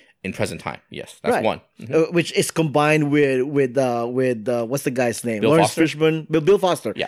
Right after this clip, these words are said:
Speaker 2: Is Bill Foster an actual character in the comic books,
Speaker 1: Yes,
Speaker 2: or
Speaker 1: he's,
Speaker 2: is that
Speaker 1: he,
Speaker 2: based on a writer?
Speaker 1: he plays, uh, Goliath. In
Speaker 2: I know there was a
Speaker 1: Oh.
Speaker 2: Goliath in the comic book, but I, I didn't know
Speaker 1: It's
Speaker 2: his name
Speaker 1: Bill
Speaker 2: was Bill
Speaker 1: Foster
Speaker 2: Foster.
Speaker 1: and, and Goliath are the same characters. Yeah.
Speaker 2: Okay, all right. So
Speaker 1: He's
Speaker 2: this
Speaker 1: the one that,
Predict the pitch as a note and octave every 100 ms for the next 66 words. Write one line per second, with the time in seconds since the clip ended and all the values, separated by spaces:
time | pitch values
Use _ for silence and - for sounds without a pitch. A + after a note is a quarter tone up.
0 | - F3+ G#4+ G#4+ F4 C#4+ C#4+ C4 G#3+ F#3+
1 | F#3+ F#3+ F3 F#3+ G3 F3+ G#3+ A#3+ - E3+
2 | D#3+ D#3+ D#3+ E3+ D3+ D3 C3 A2+ A#2+ G2
3 | F3+ D3+ - E3 - D3 C3 B2+ D#3 -
4 | _ _ _ - G#2+ _ _ _ - A#3+
5 | C4+ G#3 D3+ D3+ F#3 A3 C3+ B2 G#2+ A2+
6 | D3 B2+ D#3 C#3 F3 F#3 F3+ C#3 D3+ G3
7 | F3 E3+ - B2+ B2 A#2 - G#2+ G2+ G2+
8 | G2 G2+ F2 - E2 C#2 - - _ -
9 | - - - - A#2 A2 - D3 C#3 C3+
10 | F#3+ F3+ F3 D3+ C#3